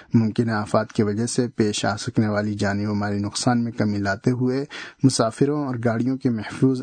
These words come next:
आमदोरफ्त को यकीनी बनाने के लिए इंतजामिया ने मकवानपुर काठमांडू, मकवानपुर चितवन, मकवानपुर ललितपुर और मकवानपुर सिंदुली सड़क हिस्सों से गुजरने वाले तमाम मुसाफिरों, ड्राइवरों, ट्रांसपोर्ट पेशावरान और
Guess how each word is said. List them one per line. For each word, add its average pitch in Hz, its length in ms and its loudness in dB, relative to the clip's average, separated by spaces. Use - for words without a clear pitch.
आमदोरफ्त 110 520 -2
को - 120 4
यकीनी 113 360 0
बनाने 104 420 -2
के 120 160 2
लिए 120 160 0
इंतजामिया 113 640 -2
ने 123 260 -2
मकवानपुर 123 640 2
काठमांडू, 117 560 0
मकवानपुर 110 540 0
चितवन, 120 500 0
मकवानपुर 113 540 2
ललितपुर 113 500 0
और 117 160 -2
मकवानपुर 113 560 0
सिंदुली 120 440 0
सड़क 110 320 -2
हिस्सों - 320 0
से 120 140 0
गुजरने 107 360 0
वाले 107 260 -2
तमाम 110 360 0
मुसाफिरों, 110 600 0
ड्राइवरों, 117 580 2
ट्रांसपोर्ट 113 580 0
पेशावरान 110 680 0
और 107 300 -4